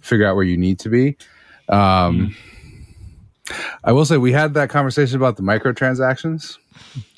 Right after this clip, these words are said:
Speaker 1: uh, last week or the week before. And
Speaker 2: Yeah.
Speaker 1: I still don't think they're that bad. But what I will say is that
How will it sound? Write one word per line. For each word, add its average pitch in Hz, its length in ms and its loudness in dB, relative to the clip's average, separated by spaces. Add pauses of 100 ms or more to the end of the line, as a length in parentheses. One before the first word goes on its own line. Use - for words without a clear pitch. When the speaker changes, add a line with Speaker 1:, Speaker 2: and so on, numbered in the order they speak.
(140)
Speaker 1:
uh, 107 280 2
last 120 240 0
week 139 140 -2
or 123 60 2
the 107 60 0
week 107 160 -2
before. 127 320 -6 (800)
And 117 140 2
Speaker 2:
Yeah. 104 200 2 (380)
Speaker 1:
I 151 140 2
still 190 440 0
don't 143 320 -2
think 143 280 0
they're 113 220 2
that 107 220 0
bad. 165 380 0 (880)
But 123 200 0
what 120 160 2
I 104 100 4
will 170 260 4
say 98 600 -4
is 110 240 -6
that 107 420 2